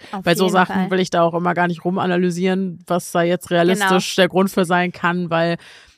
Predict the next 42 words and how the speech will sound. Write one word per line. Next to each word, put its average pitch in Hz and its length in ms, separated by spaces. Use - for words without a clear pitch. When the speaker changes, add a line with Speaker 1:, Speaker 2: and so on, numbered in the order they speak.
Speaker 2:
Fakt - 280
ist, 170 140
es 160 140
ist - 180
tröstlich 160 680
und 156 180
helfend 160 400
und 147 160
es 147 100
tut - 220
niemandem 151 420
weh. 151 320
Und, - 240
Speaker 1:
Und, 277 360
Speaker 2:
äh, 240 240
Speaker 1:
äh, - 60
und 254 220
du 254 140
hast 233 260
offensichtlich 226 640
zwei 208 260
sehr, 208 640
äh, - 100
aktive 220 380
Schutzengel. 190 800
Speaker 2:
Ja. 190 200
Speaker 1:
Ähm, 202 400
das 208 220
ist 208 140
natürlich 208 380
auch 208 80
sehr 233 180
schön 247 260
und 208 120
gibt - 240
einem 220 220
ein 208 320
gutes, 254 300
vertrauensvolles 226 760
Gefühl 226 300
ins 208 180
Leben, 208 420